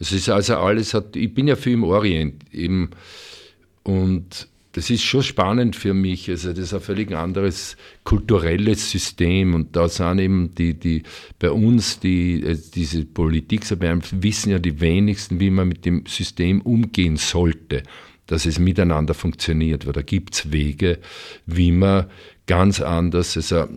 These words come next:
eine andere Kultur mit unserer, äh, kompatibel macht. Weil in erster Linie haben wir Geschichte einer Befreiung, der Aufklärung bestimmter Gesetze und die sind zu respektieren. Weil wenn ich in Marokko bin, respektiere ich auch die Gesetze. Dort sage ich auch nicht, der König ist ein Trottel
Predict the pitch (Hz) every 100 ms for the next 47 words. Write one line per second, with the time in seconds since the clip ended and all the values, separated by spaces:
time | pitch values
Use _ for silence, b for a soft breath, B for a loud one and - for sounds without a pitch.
0 | - 73 - 85 90 90 - 87 - 95
1 | 92 92 107 101 92 92 90 90 87 B
2 | B B B - 90 87 90 - - 98
3 | - 101 101 85 67 - - - - 82
4 | 80 78 - 95 90 87 87 87 76 85
5 | 95 92 92 - 92 90 - 90 B B
6 | B B B B - 85 76 80 80 80
7 | 85 98 82 73 87 - 95 92 85 82
8 | 92 82 85 - - 80 76 - 90 90
9 | 92 85 90 85 85 82 - 90 - 82
10 | 76 73 71 80 90 101 95 92 85 87
11 | 95 85 92 87 90 - 95 - 101 85
12 | 101 104 80 73 80 76 - 76 85 80
13 | 80 80 73 92 - 85 - 82 85 87
14 | 95 82 78 78 -